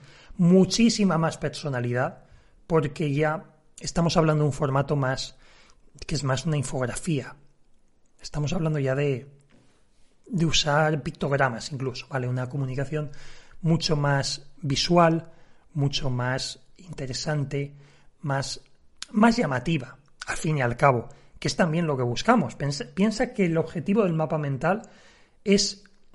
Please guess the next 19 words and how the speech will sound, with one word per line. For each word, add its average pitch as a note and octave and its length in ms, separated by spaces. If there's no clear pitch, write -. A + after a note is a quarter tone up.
por F3+ 140
un G#3 100
lado, G3+ 160
lo F#3+ 120
que D#3 120
ya D3 80
he C3 40
dicho, B2 280
que D#3 100
expreses D#3+ 380
la D#3+ 80
información C#3 420
de C#3+ 40
una B2 120
forma B2+ 180
distinta, F#3+ 460
obligarte C3 360
a C3+ 40
procesar, F#3+ 520